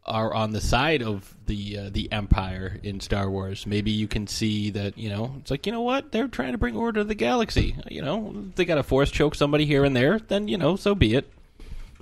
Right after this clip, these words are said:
But, you know, it all depends on, uh, you know, a certain point of view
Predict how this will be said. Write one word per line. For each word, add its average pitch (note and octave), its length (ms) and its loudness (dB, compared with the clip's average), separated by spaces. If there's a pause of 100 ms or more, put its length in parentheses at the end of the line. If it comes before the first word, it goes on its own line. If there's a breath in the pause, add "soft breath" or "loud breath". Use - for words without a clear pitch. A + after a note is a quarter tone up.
(880)
But, A2+ 260 -2
you C3+ 100 -2
know, A#2 220 -2 (320)
it C3 140 0
all C#3+ 100 4
depends D3 340 0
on, C3+ 240 2
uh, C3 220 2 (760 loud breath)
you C3+ 80 -8
know, C3 160 -6 (280)
a B2 60 0
certain C#3 340 2
point C#3+ 240 8
of B2+ 80 6
view B2 380 4